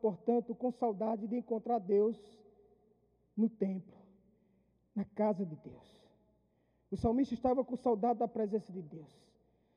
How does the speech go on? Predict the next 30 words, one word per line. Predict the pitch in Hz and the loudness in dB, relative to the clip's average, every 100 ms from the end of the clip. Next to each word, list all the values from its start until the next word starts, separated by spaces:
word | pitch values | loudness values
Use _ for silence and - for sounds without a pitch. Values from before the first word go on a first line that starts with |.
| _ | _
saudade | _ 240 220 240 247 240 | _ 4 4 4 0 0
de | |
desfrutar | 196 262 - - 269 - - 240 233 | 4 4 4 -8 -10 -6 -2 0 0
de | 190 226 - | -2 -4 -4
comunhão | - 277 277 254 226 233 254 294 | 2 4 4 2 2 4 6 4
de | 277 285 | 2 -4
Deus | 208 208 208 208 220 - - - _ _ _ _ _ | -2 2 4 2 -2 -10 -20 -20 _ _ _ _ _
e | 226 | -6
da | 196 | -6
casa | - 185 165 | -6 -8 -8
de | 151 | -10
Deus. | 143 165 135 - _ _ _ _ _ _ _ _ _ _ _ - | -14 -18 -20 -20 _ _ _ _ _ _ _ _ _ _ _ -6
Eu | 240 | -4
sei, | - 240 | 6 6
meus | 233 196 | 6 0
irmãos, | 170 135 156 - - _ _ _ _ _ _ _ | -4 -10 -14 -18 -20 _ _ _ _ _ _ _
eu | 254 | -4
tenho | 269 262 | -2 -2
saudade | 277 240 208 226 | 0 -2 0 -2
de | 185 | -4
vocês, | 180 170 - 156 135 - - _ _ _ _ _ _ _ - | -6 -8 -10 -14 -14 -18 -20 _ _ _ _ _ _ _ -2
mas | 240 | 0
o | 254 | 0
que | 277 | -2
me | 277 | -2
faz | 254 247 254 | -2 0 0
ter | 240 254 | 0 -4
saudade | - 233 226 233 | -2 -2 -2 -4
de | 208 | -4
vocês | 190 185 233 233 | -8 -4 2 4